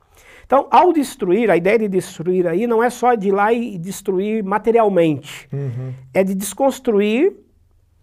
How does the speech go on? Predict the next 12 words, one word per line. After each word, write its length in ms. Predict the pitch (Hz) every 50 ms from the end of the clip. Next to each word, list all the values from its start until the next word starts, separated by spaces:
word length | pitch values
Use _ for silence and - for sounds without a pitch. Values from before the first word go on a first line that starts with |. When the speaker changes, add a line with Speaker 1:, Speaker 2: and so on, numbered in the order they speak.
| _ - _
Speaker 1:
toda 220 | 302 320 302 226
a 40 | 165
representação, 800 | 165 175 - 156 151 185 202 - 254 240 - - 214 190 180
simbologia, 920 | 165 - 160 156 160 170 180 208 202 156 156 185 196 196 196 196 190 180 165
né, 160 | 151 170 196
os 120 | 180 156 147
objetos 480 | 160 165 180 160 139 170 175 165 170
que 80 | - -
existiam, 840 | 151 143 175 202 - - - - 185 180 180 185 185 180 175 165 -
coisas 300 | - - 175 156 151 151
do 120 | 151 202
tipo, 400 | 202 - - 233 277 - - _